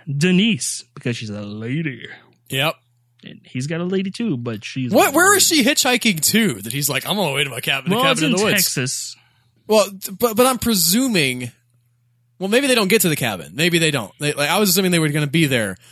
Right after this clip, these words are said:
Speaker 2: But if she goes along with them to the cabin, then, like, again, what was her end game as a hitchhiker?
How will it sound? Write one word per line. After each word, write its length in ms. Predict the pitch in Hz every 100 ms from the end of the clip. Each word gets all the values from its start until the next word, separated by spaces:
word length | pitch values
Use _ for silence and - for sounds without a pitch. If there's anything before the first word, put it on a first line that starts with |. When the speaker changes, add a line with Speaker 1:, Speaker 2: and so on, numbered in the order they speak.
| -
Speaker 2:
But 80 | 180
if 60 | 185
she 140 | 294
goes 240 | 220 240 226
along 340 | 196 196 202
with 160 | 196 -
them 200 | 196 185
to 180 | 208 190
the 80 |
cabin, 440 | 160 220 240 160 135
then, 300 | 147 147 139 -
like, 320 | 139 131 - _ _ -
again, 340 | 151 202 127 - _ -
what 200 | 170 202
was 180 | 190
her 100 | 185 185
end 240 | 175 175
game 400 | 165 156 117 98 _ _ _ _ _
as 200 | 139 156
a 40 | 147
hitchhiker? 580 | 165 - 135 127 104